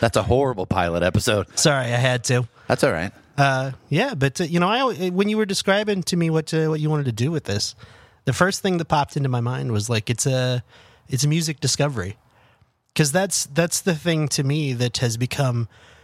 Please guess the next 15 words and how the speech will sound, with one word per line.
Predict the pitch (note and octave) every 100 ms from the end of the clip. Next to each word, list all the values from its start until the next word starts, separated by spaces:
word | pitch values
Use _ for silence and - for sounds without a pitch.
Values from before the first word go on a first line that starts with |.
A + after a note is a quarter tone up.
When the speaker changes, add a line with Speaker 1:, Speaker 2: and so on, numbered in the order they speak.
| _ -
Speaker 2:
we | C3+
have | F3 D#3 A#2+
more | A#2+ D#3
information | D#3+ - D3 D3 - C3+
than | B2+
we've | B2
ever | A#2+ A#2+
had | B2 B2 A#2+
in | A2
our | G#2+
lives. | A2+ G#2+ G2
We | B2 A#2+
have | A#2+
access | B2+ - B2+ -
to | B2+